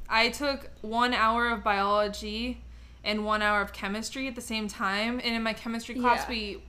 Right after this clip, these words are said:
Speaker 1: worked on the same problem the whole year. <laughs> So
Speaker 2: Yeah, I did bio and chem, um, and, oh, and physics.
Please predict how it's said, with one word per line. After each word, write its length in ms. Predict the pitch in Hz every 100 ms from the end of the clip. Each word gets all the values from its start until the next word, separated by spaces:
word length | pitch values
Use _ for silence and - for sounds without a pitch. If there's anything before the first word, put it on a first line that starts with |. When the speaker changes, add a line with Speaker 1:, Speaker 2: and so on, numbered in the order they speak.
| 202
Speaker 1:
worked 180 | 208 202
on 80 | 208
the 80 |
same 220 | 196 196 190
problem 340 | 190 185 180
the 80 | 185
whole 180 | 190 151
year. 300 | 113 92 - - -
<laughs> 180 | -
So 680 | - - - 285 285 285 349
Speaker 2:
Yeah, 240 | 247 175 - - 247
I 100 | 254
did 320 | 370 381 -
bio 360 | 254 254 240
and 180 | 220 220
chem, 560 | - 214 202 196 214 226 - - - - - -
um, 480 | 190 190 190 180 - - - - - - - - - - -
and, 280 | 240 226 - -
oh, 160 | 233
and 280 | 208 233 240
physics. 800 | - 208 - - - - -